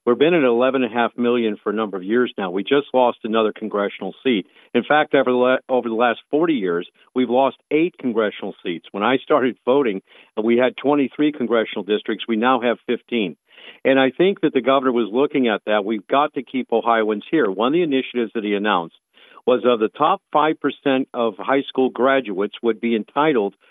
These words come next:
or what could apply for a five thousand dollar grant for college if they did their education at, at a university or college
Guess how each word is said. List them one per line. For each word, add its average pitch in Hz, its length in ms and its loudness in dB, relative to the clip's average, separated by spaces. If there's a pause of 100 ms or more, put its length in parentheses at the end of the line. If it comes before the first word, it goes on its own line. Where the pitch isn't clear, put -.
(200)
or 113 280 2
what 113 280 -2
could 123 160 -2
apply 151 420 0 (100)
for 107 320 0
a 110 200 -6 (100)
five 143 320 0
thousand 127 380 -2
dollar 110 320 0
grant 123 580 -4
for 110 100 -6
college 156 540 -2 (320)
if 196 240 0 (100)
they 147 200 0
did 147 280 -4
their 131 160 0 (160)
education 135 680 -2
at, 113 200 -4
at 113 140 -4
a 104 100 -6
university 120 540 -2
or 107 80 -2
college 131 360 0